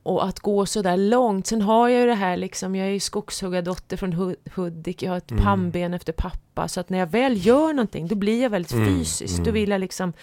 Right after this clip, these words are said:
Speaker 1: "Ja, nu ska jag", du vet. Då,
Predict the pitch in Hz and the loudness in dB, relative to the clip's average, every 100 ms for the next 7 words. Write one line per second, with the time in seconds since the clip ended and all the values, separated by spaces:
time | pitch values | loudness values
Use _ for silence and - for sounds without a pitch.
0 | - - - - - - 202 202 202 185 | -20 -20 -20 -12 -12 -4 2 2 2 0
1 | - - 147 147 - _ - - - - | -2 -8 -10 -10 -14 _ -20 -20 -20 -20
2 | - 139 - - - 160 175 160 | -14 -8 -8 -8 -10 -4 -2 -2